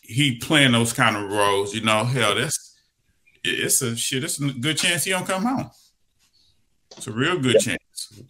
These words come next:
Speaker 1: But that's
Speaker 2: But
Speaker 1: the, that's them the dice you gotta roll, though.
Speaker 2: The only thing that I would do different, and my thought would be, if I could get to the other dude that was with him,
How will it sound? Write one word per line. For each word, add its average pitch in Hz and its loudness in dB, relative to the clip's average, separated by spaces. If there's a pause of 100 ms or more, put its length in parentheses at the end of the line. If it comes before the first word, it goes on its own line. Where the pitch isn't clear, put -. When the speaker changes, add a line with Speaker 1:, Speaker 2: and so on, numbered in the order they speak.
(100)
Speaker 1:
But 80 -8
that's 117 6
Speaker 2:
But 107 8
Speaker 1:
the, 80 -10
that's - -2 (520)
them 95 -2
the 120 2
dice 120 6
you 131 -4
gotta 127 2
roll, 127 -4
though. 120 -8 (1080)
Speaker 2:
The 98 4
only 165 8 (100)
thing 165 4
that 135 4
I 135 8
would 120 0
do 95 0 (800)
different, 127 4 (1500)
and 104 0
my 120 8
thought 110 6
would 104 0
be, 101 -4 (1200)
if 104 4
I 143 8
could 135 -6
get 143 -2
to 147 2
the 120 2
other 139 6
dude 123 4
that 110 4
was 104 -2
with 123 2
him, 78 -4